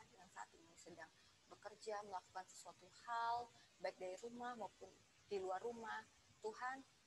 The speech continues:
boleh ya Tuhan, Engkau menjaga orang tua kami senantiasa, dan biarlah apa yang dikerjakan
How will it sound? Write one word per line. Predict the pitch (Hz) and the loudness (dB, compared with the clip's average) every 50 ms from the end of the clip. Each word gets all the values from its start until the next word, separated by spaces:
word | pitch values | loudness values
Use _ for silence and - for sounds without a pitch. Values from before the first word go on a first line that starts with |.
| - - - - | -20 -20 -4 0
boleh | 190 185 - 214 | 2 2 2 2
ya | 220 233 - - | -2 -6 -4 -4
Tuhan, | 262 240 254 285 311 269 | -4 0 2 0 0 0
Engkau | - - 190 190 190 | -4 -6 -6 -6 -6
menjaga | 180 180 - 196 180 - - 185 | -8 -2 -2 -2 0 0 -4 -4
orang | 185 185 190 - - | -6 -8 -10 -6 -4
tua | 190 196 190 | -4 -4 -4
kami | - - - 220 220 226 233 240 240 | -6 -12 -10 -8 -8 -6 -6 -6 -6
senantiasa, | - - 226 220 214 220 220 - 220 220 214 220 - - 233 226 233 233 226 - - - - - - - | -8 -8 -8 -8 -8 -8 -6 -4 -2 -2 -2 -2 -2 0 2 2 2 0 -2 -8 -18 -20 -20 -20 -10 0
dan | 185 180 170 175 180 | 0 0 0 0 -4
biarlah | 180 175 175 170 190 185 | -4 -6 -4 -2 0 -2
apa | - 185 - 220 | -2 0 0 0
yang | 240 247 269 | 0 0 0
dikerjakan | - 269 254 214 220 202 202 - 208 208 | 0 0 2 6 6 4 4 4 -2 -2